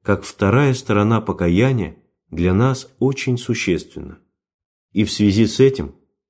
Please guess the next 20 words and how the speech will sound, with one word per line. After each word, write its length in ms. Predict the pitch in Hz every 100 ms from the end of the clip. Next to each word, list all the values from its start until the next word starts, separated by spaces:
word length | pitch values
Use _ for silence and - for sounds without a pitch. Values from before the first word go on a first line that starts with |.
| _ -
остановимся 760 | 87 - 92 120 151 127 -
на 160 | 90 85
том, 400 | 127 143 131 - _ _ _ _ _
как 240 | - 156 120
должна 420 | 113 95 120 135
совершаться 920 | - 92 87 - 139 - 131 120 - _ _ -
покаянная 840 | - 92 82 90 131 131 117 92
работа 540 | 85 76 120 131 110
внутри 460 | 87 85 82 98 113
нас, 440 | 92 73 - - _ _ _ _ _ _ _
в 100 | -
чём 280 | 147 147
нам 160 | 143 135
каяться 640 | 131 120 85 69 - - _ _ _ _ _
и 100 | 98
как 480 | - 131 151 151 -
готовиться 800 | 85 82 - 127 123 123 - 117
к 120 | -
таинству 580 | - 92 101 104 - 101
покаяния. 760 | 95 101 95 87 76 71 76